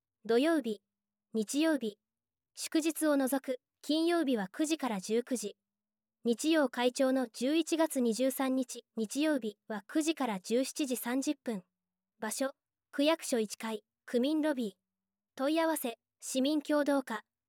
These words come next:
七階七十三番窓口。電話ゼロ六の六六五九の九七三四。天下茶屋の魅力的な人やお店を体験できるイベント、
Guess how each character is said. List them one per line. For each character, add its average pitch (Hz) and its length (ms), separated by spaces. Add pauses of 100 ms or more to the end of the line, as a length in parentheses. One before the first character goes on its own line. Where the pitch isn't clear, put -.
(120)
七 - 240
階 285 240
七 247 240
十 262 160
三 254 260
番 254 220
窓 214 200
口。 208 300 (640)
電 254 200
話 320 120
ゼ 294 140
ロ 269 100
六 247 200
の 220 120
六 247 240
六 247 240
五 233 200
九 247 280
の 202 120
九 240 220
七 214 240
三 233 280
四。 208 200 (460)
天 349 240
下 269 120
茶 226 140
屋 254 120
の 277 100
魅 247 140
力 277 200
的 302 200
な 294 100
人 302 180
や 233 160
お 190 80
店 262 240
を 285 100
体 285 220
験 285 220
で 277 100
き 302 100
る 240 100
イ 190 120
ベ 202 120
ン 202 60
ト、 202 200